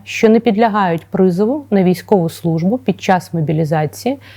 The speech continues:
військовозобов'язані, які визнані в установленому порядку особами з інвалідністю або, відповідно до висновку військово-лікарської комісії,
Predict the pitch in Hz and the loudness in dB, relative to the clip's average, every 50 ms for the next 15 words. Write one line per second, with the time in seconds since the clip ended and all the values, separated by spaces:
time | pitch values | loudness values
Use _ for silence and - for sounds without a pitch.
0 | - - - - - - 190 220 208 - - 247 214 208 196 185 202 185 208 190 | -20 -20 -20 -10 0 2 2 2 2 2 2 2 2 4 2 2 0 0 0 0
1 | 190 185 190 170 165 147 131 160 156 160 160 175 190 - - 214 175 170 208 202 | 2 2 2 0 0 -2 -4 -6 -4 -2 -2 -2 -2 0 2 2 4 4 4 4
2 | 180 160 160 151 151 147 - - - 156 151 - - - 196 196 202 202 185 170 | 4 2 -2 -4 -4 -6 -8 -8 -8 -8 -8 -6 -2 0 2 2 4 2 2 0
3 | 165 170 170 165 165 156 - - 185 190 175 165 160 - - - - - - - | 0 -2 -2 -2 -4 -2 -2 0 0 2 0 0 -2 -6 -14 -18 -12 -10 -10 -10
4 | - - 208 190 170 175 170 170 156 165 180 175 156 175 170 156 147 127 147 160 | -2 0 0 2 2 2 2 2 2 2 2 2 4 4 2 2 0 0 -2 -4
5 | 160 - - - 277 320 330 - - - - - - - - 320 302 208 277 339 | -6 -6 -6 -4 -4 -4 -4 -8 -16 -20 -20 -20 -20 -2 2 2 4 6 4 4
6 | 359 359 - - 240 247 - - 262 240 269 240 254 254 214 247 226 254 247 254 | 2 0 0 0 0 0 2 2 2 2 4 2 2 2 2 2 2 2 0 0
7 | - 240 220 220 - 208 202 214 208 - - 233 214 220 208 208 202 - - 170 | -2 -4 -2 0 0 2 2 2 0 2 2 2 4 4 2 2 0 -2 -6 -6
8 | - - - 196 190 - 202 190 196 196 185 - - - 175 170 | -4 -2 -2 -2 0 2 2 2 2 2 0 -2 -4 -6 -6 -6